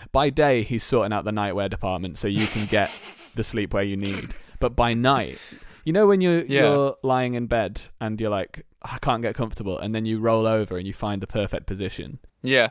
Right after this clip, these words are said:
Speaker 1: That's not because you've rolled. That's 'cause Captain Pyjamas has moved the mattress around you.
Speaker 2: Oh.
Speaker 1: No, no, it's great.
Speaker 2: <laughs>
Speaker 1: A-, anytime
Speaker 2: I
Speaker 1: you
Speaker 2: know you're
Speaker 1: turn
Speaker 2: trying
Speaker 1: over
Speaker 2: to paint that as, as sweet and comforting,
Speaker 1: <laughs>
Speaker 2: but
Speaker 1: A very short, muscular man feeling your mattress in the middle of the night. It's not a comforting image, is it?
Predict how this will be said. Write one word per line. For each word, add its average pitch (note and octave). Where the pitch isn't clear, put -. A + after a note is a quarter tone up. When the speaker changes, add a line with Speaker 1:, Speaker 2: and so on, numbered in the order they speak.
Speaker 1:
That's C#3
not C#3+
because B2+
you've A#2
rolled. G#2
That's F#2+
'cause -
Captain -
Pyjamas G#2
has G#2
moved G2+
the G2
mattress F#2+
around F#2
you. -
Speaker 2:
Oh. C3+
Speaker 1:
No, A#3+
no, C4
it's A#3+
great. G3
Speaker 2:
<laughs> -
Speaker 1:
A-, G3+
anytime G#3
Speaker 2:
I D3+
Speaker 1:
you F3
Speaker 2:
know G3+
you're G#3+
Speaker 1:
turn E3+
Speaker 2:
trying G3
Speaker 1:
over F#3
Speaker 2:
to F#3+
paint F#3+
that D#3
as, -
as D3+
sweet E3+
and D3
comforting, D3+
Speaker 1:
<laughs> B2
Speaker 2:
but B2
Speaker 1:
A C#3+
very C3+
short, C3
muscular B2+
man A#2
feeling A2+
your A2
mattress A2
in A2
the G#2+
middle A2
of G#2+
the G#2
night. G2+
It's B2
not C3+
a C3+
comforting A#2
image, G2
is G2
it? F#2